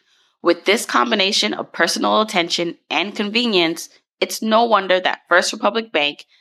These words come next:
has a client satisfaction rating two times the industry average. As a busy mom and entrepreneur, having convenient, flexible, and personalized service for my banking needs are important, which is why I have an account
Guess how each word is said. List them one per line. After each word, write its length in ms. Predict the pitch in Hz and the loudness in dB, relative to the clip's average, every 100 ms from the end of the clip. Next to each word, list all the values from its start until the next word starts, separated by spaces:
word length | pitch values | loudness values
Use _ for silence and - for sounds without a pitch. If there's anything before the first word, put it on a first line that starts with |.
| - | -8
has 160 | 170 | -2
a 80 | 160 | -2
client 580 | 151 - 180 190 202 208 | -2 0 0 2 0 -2
satisfaction 760 | 170 190 196 - 185 - 214 214 | -2 -2 -4 -4 -2 -2 -4 0
rating 420 | 180 151 147 156 _ _ _ | 0 2 0 -2 _ _ _
two 260 | - 269 269 | -2 2 2
times 440 | - 190 185 214 | 2 0 0 -4
the 100 | - | -6
industry 480 | - 170 160 - 165 | -4 -4 -4 -6 -4
average. 640 | 113 127 110 87 - - - _ _ _ - | -2 -2 -4 -8 -8 -12 -14 _ _ _ -2
As 180 | 139 156 | 2 2
a 60 | |
busy 300 | 156 185 226 | 4 2 2
mom 280 | 226 208 214 | 4 4 6
and 140 | 170 | 4
entrepreneur, 760 | 147 170 214 214 208 208 220 - _ _ _ | 2 2 -2 -4 0 2 2 0 _ _ _
having 460 | - 196 240 262 - | -2 -2 0 -4 -4
convenient, 720 | 208 175 175 185 196 214 - _ | -6 -2 0 2 2 -2 -2 _
flexible, 800 | _ - 170 - 220 208 196 _ - | _ -2 -2 -4 -4 -4 -4 _ -4
and 340 | 180 208 269 | 0 0 -4
personalized 640 | 240 226 226 220 208 220 | -4 -4 -2 0 0 0
service 420 | - 214 170 170 - | 0 0 2 0 0
for 160 | 156 | -4
my 220 | 156 160 | 2 0
banking 400 | 180 190 190 196 | 2 -2 -2 -6
needs 340 | 190 185 185 - - | -2 0 -2 -6 0
are 120 | 135 | 0
important, 560 | 135 139 160 139 - - _ _ - - | 2 -2 -2 -4 -4 -12 _ _ -20 -6
which 180 | 269 | -6
is 100 | 247 | -4
why 300 | 226 180 175 - | 0 2 2 0
I 100 | 170 | 0
have 200 | 175 160 | 0 -2
an 60 | 151 | -2
account 460 | - - 131 135 | -4 0 0 0